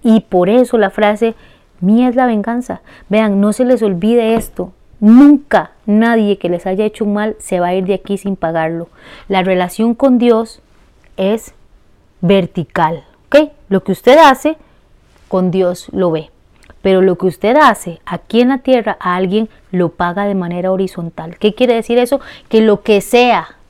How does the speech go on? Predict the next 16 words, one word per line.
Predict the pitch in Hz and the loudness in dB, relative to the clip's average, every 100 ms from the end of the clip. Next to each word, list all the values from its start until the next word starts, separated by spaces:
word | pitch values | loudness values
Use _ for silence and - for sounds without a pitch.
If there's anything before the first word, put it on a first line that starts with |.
| _ | _
lo | 202 196 | -4 -4
que | 196 185 | -4 -6
sea | 220 214 175 - | -4 -4 -4 -4
que | 180 | -2
le | 180 | -2
hayan | 196 208 | -2 -4
hecho | 208 214 | -4 -6
a | |
usted, | 214 180 - - - - | -4 -6 -6 -14 -20 -8
la | 208 220 | 0 2
infidelidad | 226 233 226 202 202 202 233 | 2 2 2 4 2 2 0
que | - 262 | 0 0
le | 262 | 0
cometieron | 240 214 - 202 202 220 | 0 -2 0 -2 0 -2
a | |
usted. | 190 - | -4 -6